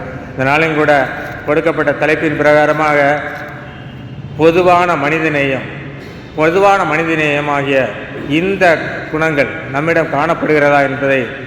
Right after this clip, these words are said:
நாம் ஒருமுறை கூட சீர்தூக்கி பார்க்க வேண்டும். இந்த நாளிலும் கூட நாம் அதை பார்த்து, இதில் எந்த குணம் நம்மிடம் காண-,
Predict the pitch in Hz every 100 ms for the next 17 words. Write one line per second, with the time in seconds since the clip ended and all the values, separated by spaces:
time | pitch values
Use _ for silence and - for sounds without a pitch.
0 | - 131 135 131 147 160 156 156 143 143
1 | 139 156 143 143 131 131 135 131 127 123
2 | 117 - - - - 143 139 156 160 151
3 | 139 120 101 - - - - 131 151 170
4 | 131 131 127 - 143 151 - 123 104 -
5 | - - 147 165 160 139 160 202 208 208
6 | 160 160 160 139 127 143 143 139 135 143
7 | 135